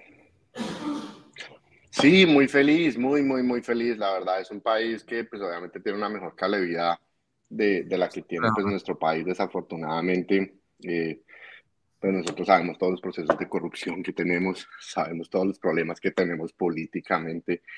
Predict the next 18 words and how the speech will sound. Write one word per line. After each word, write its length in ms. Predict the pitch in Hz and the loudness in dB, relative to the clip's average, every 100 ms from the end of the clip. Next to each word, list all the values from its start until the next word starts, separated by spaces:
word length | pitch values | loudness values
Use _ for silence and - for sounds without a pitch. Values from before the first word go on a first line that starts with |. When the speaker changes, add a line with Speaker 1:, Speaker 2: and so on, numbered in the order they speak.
| - | 2
Speaker 1:
económicamente, 1120 | 113 104 98 87 82 85 104 87 82 82 - | 4 4 4 0 -2 -2 0 0 0 -4 -6
y, 40 | 104 | -6
pues, 220 | 87 - | -6 -6
todo 200 | 80 80 | -6 -4
por 160 | 95 92 | -2 -2
los, 300 | 85 - - _ _ _ - | -2 -6 -20 _ _ _ -4
por 120 | 101 | 0
los 140 | 92 | 0
malos 260 | 85 82 87 | 0 -4 -2
gobernantes, 680 | 92 95 85 82 87 80 73 | 0 0 0 -4 -6 -8 -8
¿no? 220 | 82 98 | -8 -8
Pero, 200 | 90 - | -10 -10
pues, 160 | 73 71 | -12 -8
bueno, 240 | 82 82 - _ _ | -8 -10 -16 _ _
acá, 400 | 80 - - 87 | -14 -6 2 4
de 80 | 90 | 4
cierta 320 | 85 95 107 | 2 0 2
manera, 500 | 104 104 87 85 90 | 2 2 2 4 2